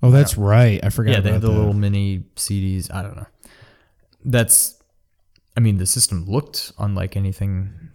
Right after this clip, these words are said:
Speaker 1: Yeah, it was a
Speaker 2: It was, it
Speaker 1: GameCube
Speaker 2: was, it was a cube, not a
Speaker 1: that played games.
Speaker 2: Yeah. I don't know. It, it was a good system, had its hits and misses with games, but yeah,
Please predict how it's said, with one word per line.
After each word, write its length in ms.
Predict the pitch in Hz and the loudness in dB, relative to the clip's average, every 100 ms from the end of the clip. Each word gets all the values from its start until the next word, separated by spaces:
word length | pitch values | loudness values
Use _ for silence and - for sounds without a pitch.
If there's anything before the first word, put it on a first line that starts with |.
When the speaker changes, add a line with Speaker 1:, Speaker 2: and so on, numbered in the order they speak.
| - | -4
Speaker 1:
Yeah, 200 | 135 95 | -2 0
it 40 | |
was 140 | 113 127 | 0 0
a 20 | |
Speaker 2:
It 300 | 110 113 113 | 0 2 4
was, 220 | 139 - | 4 4
it 40 | 202 | 2
Speaker 1:
GameCube 80 | |
Speaker 2:
was, 180 | 151 90 | 2 0
it 80 | 76 | -6
was 140 | 95 | -6
a 60 | 113 | -8
cube, 440 | - 143 170 - - - - | -2 -2 -2 -6 -10 -12 -8
not 280 | 101 98 _ _ - | -6 -6 _ _ -8
a 120 | 95 - - | -8 -10 -10
Speaker 1:
that 220 | 120 107 - | -6 -2 -2
played 240 | 95 120 | 0 0
games. 440 | 175 226 95 92 | 0 0 0 -4
Speaker 2:
Yeah. 120 | 87 - _ _ _ _ _ _ - _ _ _ - | -10 -12 _ _ _ _ _ _ -20 _ _ _ -12
I 100 | 127 | -8
don't 80 | 98 60 | -6 -8
know. 60 | - - - | -16 -20 -6
It, 360 | 117 104 - - _ _ _ _ _ - _ _ | -2 -2 -6 -20 _ _ _ _ _ -20 _ _
it 60 | 226 | -6
was 100 | 214 | 0
a 40 | |
good 160 | 170 147 | 0 0
system, 400 | 123 - 120 117 | -2 -2 -2 0
had 140 | 117 | 0
its 500 | 110 - - - - _ _ _ _ _ _ _ - | -2 -4 -8 -10 -16 _ _ _ _ _ _ _ -6
hits 260 | 110 101 | -6 -4
and 120 | 110 101 | -2 -2
misses 400 | 95 - 98 101 | -2 -4 -6 -6
with 180 | 98 | -6
games, 680 | 98 92 90 95 95 - - - - - | -4 -4 -4 -6 -8 -10 -14 -16 -20 -14
but 260 | - 57 _ _ _ _ _ _ - _ | -12 -12 _ _ _ _ _ _ -20 _
yeah, 180 | - | -10